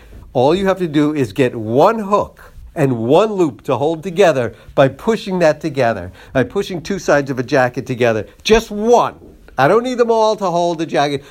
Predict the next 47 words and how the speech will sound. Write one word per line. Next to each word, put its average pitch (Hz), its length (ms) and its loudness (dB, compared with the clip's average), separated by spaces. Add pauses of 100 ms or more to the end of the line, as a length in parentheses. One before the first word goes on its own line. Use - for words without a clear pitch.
(120)
just 220 280 0
one, 175 380 2
and 139 140 -2
we 165 100 2
will 151 140 0
let 160 180 0
you 170 100 0
out 151 120 2
of 135 100 -8
prison," 147 340 -4 (200)
I 139 100 4
would 123 260 -2
die 127 300 4
of 139 180 -6
starvation 123 800 -4 (160)
in 139 220 2
that 120 240 0
cell. 110 360 0 (220)
Never, 131 680 2
never. 143 400 0
Not 135 240 0
one 151 380 0
would, 123 180 -8 (300)
not 143 160 2
one 135 200 0
would 113 120 -6
help. 110 320 -6 (240)
And 120 400 -4
I - 240 -10
mentioned 143 360 -4
earlier 139 280 0
about 113 320 -4
the, 107 180 -6
uh, 92 180 -8
the 101 100 -12
gift 185 280 -8
thing 117 140 -4
with, 113 140 -4
uh, 113 180 -8
about 113 300 -4
Amazon. 120 720 -4 (480)
Amazon, 208 840 2
de-, 202 140 -2
we're 240 300 -2
gonna 214 180 2
deliver 196 420 0
things 226 540 -4